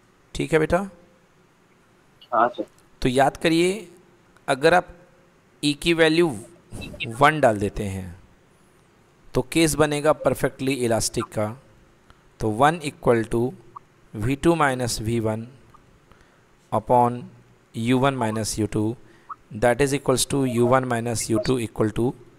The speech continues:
Speaker 1: V two minus V one।
Speaker 2: वी वन माइनस वी वन माइनस यू टू।
Speaker 1: ठीक है, और ये relation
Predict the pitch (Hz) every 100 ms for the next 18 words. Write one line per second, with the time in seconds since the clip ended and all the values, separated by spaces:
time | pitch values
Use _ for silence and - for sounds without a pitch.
0 | _ _ _ _ - 113 113 120 107 98
1 | 98 92 - 110 113 117 113 113 113 -
2 | 311 - - - 120 123 113 107 104 -
3 | - _ - 143 160 135 135 156 160 151
4 | 147 175 170